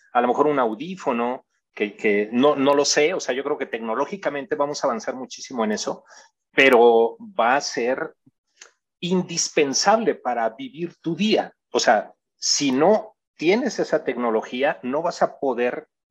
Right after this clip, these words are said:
subirte a tu auto, no vas a poder condu-, así como hoy habrá muchos como yo tan despistados que sin el G P S no llegamos a ninguna parte. A, a, bueno, a mi oficina yo me pierdo,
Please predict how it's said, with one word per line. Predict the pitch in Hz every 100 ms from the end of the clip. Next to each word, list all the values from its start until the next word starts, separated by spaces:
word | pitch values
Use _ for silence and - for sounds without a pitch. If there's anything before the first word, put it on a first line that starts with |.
| _ _
subirte | - - 120 156 156 135
a | 113
tu | 117 104
auto, | 143 208 220 123 117
no | 113
vas | 113 131 160
a | -
poder | 139 123 113 110 -
condu-, | 123 110 131 - _ _ -
así | 135 240
como | - 320 294
hoy | 254 240 - - _
habrá | - 135 156
muchos | 196 208 185
como | - 170 160
yo | 180
tan | 180 147
despistados | 139 - 131 - 160 165
que | - 127
sin | 131 123
el | 117 113 107
G | - 156
P | 165
S | 156 156
no | 139
llegamos | 139 143 156
a | 139
ninguna | 120 135 139
parte. | - 139 143 139 - _ _ -
A, | 120
a, | 127 131
bueno, | 127 151 170 - - _ _
a | 135
mi | 143 156
oficina | 151 165 220 196
yo | 170 185
me | 175
pierdo, | - 180 170 165 135